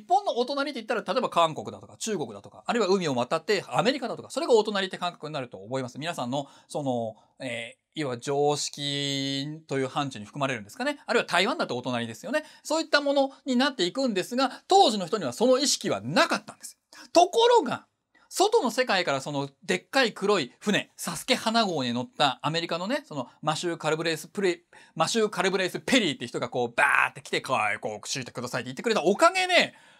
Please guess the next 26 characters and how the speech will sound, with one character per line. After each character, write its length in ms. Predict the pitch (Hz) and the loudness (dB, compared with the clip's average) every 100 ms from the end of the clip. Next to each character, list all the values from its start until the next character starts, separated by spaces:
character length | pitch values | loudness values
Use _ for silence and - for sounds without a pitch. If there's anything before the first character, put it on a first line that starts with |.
| _ _ _ | _ _ _
「や 300 | 151 110 165 | -4 0 2
べ 100 | 156 453 415 | 6 8 8
え 20 | |
ぞ、 140 | 165 | 6
こ 100 | - | 0
れ」 80 | 123 | -2
と。 160 | - - _ _ _ _ _ | -2 -12 _ _ _ _ _
隣 320 | 208 285 320 | 2 2 4
の、 100 | 311 | 2
う 60 | 294 - _ 233 | 2 -4 _ -2
ー、 440 | 240 233 226 220 | 0 0 -4 -10
言 520 | 214 233 _ 208 254 277 | -18 -20 _ -4 2 6
葉 100 | 330 | 6
が 100 | 262 | 4
通 240 | - 214 | 2 0
じ 100 | 175 | 2
る 220 | 175 175 160 - | 2 2 0 -4
隣 260 | 214 208 220 | 2 4 4
の 80 | 214 | 2
人 240 | 226 226 - | 0 -2 2
よ 160 | 247 | 2
り 100 | 262 | 2
も 80 | 156 | -2
も 200 | 151 403 | 2 2
っ 100 | 480 | 2
と 120 | - | 0